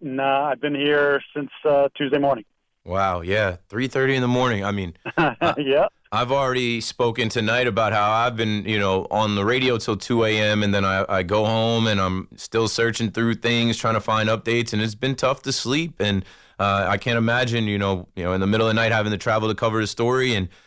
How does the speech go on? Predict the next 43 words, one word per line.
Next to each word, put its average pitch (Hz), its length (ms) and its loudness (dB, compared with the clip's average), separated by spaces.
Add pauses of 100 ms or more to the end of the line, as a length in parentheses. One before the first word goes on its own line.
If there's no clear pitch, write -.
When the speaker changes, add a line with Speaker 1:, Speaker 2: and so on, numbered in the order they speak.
(160)
Speaker 2:
I'm 90 120 -4
sure 117 220 0
you're 120 300 2
around 113 240 2
the 107 80 -2
clock 107 300 -2
trying 104 160 -2
to 98 80 -2
find 101 260 -2
out 98 240 0 (320)
more 104 300 2
information 101 760 0
and, 92 220 -2
and 95 240 -2
more 101 180 2
things. 107 340 -2
I 104 120 0 (180)
feel 156 160 0
like 156 160 0
today 151 240 0
was 147 140 -2
the, 147 80 -4
the 131 340 -2
day, 139 240 2
though. 90 240 0
Today 127 380 0
was 135 220 -2
the 131 80 -2
day 123 280 2
that, 104 320 2
um, 98 300 0
I, 69 180 -6
I 104 80 0
just 104 240 -4
said 104 320 0 (300)
that, - 160 -4
you 110 80 0
know, 92 80 2
players 151 360 0
talked 135 300 -2
about, 113 460 0 (320)
you 110 80 0
know, 101 280 2